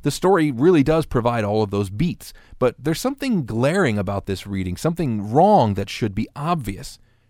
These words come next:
Did you figure it out yet? How about this? This isn't a story about the church. This is a story about ancient Israel. There weren't any missionaries.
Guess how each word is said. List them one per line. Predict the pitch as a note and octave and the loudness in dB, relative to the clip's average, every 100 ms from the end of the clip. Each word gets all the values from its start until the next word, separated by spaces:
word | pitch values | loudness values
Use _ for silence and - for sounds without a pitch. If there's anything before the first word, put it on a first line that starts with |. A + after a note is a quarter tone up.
| _ | _
Did | A2 | -6
you | A#2+ | -2
figure | E3+ D3+ B2+ | -2 0 0
it | |
out | C#3+ E3+ | 0 0
yet? | F#3+ A3 - - - _ _ _ | -2 -4 -6 -20 -20 _ _ _
How | G3 | -2
about | F#3 D#3 - | 2 2 4
this? | G3+ - - - _ _ _ - - | 4 2 -12 -18 _ _ _ -20 -16
This | A2 G#3+ | 4 4
isn't | B3+ G#3 F3+ | 4 0 0
a | C3 | 0
story | - C3 D3+ G#2+ | 0 2 2 2
about | G2 G2+ - | 0 -4 -6
the | G#2+ | -12
church. | - G#3+ G#3 G2+ - | -6 0 0 -2 -6
This | D#3 | -4
is | F#3 | -2
a | G#3 | -4
story | - G#2+ G2+ G#2 | -2 -2 0 -2
about | F#2+ F#2+ - | -2 -4 -6
ancient | G2+ F#2 - F#2+ - | -6 -6 -4 -6 -2
Israel. | D3 F#3+ D3+ G2 C#2+ _ _ _ _ _ | 0 0 -2 -10 -12 _ _ _ _ _
There | A2+ F3+ G#3 | -6 0 0
weren't | G3 C4+ D4+ - | 0 -4 -6 -6
any | B2 A2 | -2 0
missionaries. | G2+ F#2+ F#2 E2 - - - | 0 -2 -8 -10 -14 -18 -20